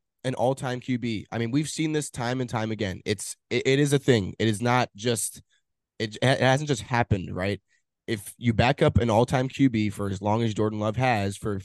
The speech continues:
a few years now, Aaron Rodgers, th-, th-, there's no way that Aaron Rodgers was not teaching this guy behind the scenes. I mean, we, we saw them talking on the sidelines all the time, and Aaron Rodgers likes this guy. I mean, he's tweeted out to him, I think, multiple times, like,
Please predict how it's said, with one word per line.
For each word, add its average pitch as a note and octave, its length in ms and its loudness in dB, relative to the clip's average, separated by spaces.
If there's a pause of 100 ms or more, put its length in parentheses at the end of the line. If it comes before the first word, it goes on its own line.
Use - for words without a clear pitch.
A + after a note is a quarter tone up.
a G2+ 80 0
few A#2+ 240 2
years B2 300 4
now, G2 360 -2 (460)
Aaron A#2 180 -2
Rodgers, B2 600 0 (800)
th-, G2 200 -12
th-, C3+ 140 0
there's C#3 320 2
no D#3 180 6
way C3 280 4
that A2 120 0
Aaron A2+ 220 -2
Rodgers G#2+ 280 -4
was G2+ 120 -2
not G#2+ 220 -4
teaching G#2 260 -6
this F#2+ 160 -4
guy F#2 160 0
behind F#2+ 240 0
the G#2+ 80 -6
scenes. F#2 320 -6
I F#2 60 0
mean, G#2+ 180 2
we, A#2+ 180 6
we A#2+ 160 2
saw C#3+ 180 6
them B2+ 140 4
talking B2 320 4
on G#2+ 80 -2
the G2+ 60 -6
sidelines A#2+ 500 2
all A2 120 2
the G#2+ 80 -2
time, G#2+ 360 -4 (400)
and C3 160 2
Aaron F3 240 4
Rodgers D3+ 500 4 (300)
likes A#2 420 0
this - 160 -8
guy. D#2 300 -8
I G#2 60 -2
mean, A#2+ 260 2 (640)
he's E3 200 2
tweeted D#3 380 6
out D3 180 4
to C3+ 120 2
him, A#2 80 0
I G#2+ 80 2
think, B2 160 -2
multiple G#2 400 -2
times, F#2+ 400 -6
like, G2+ 180 0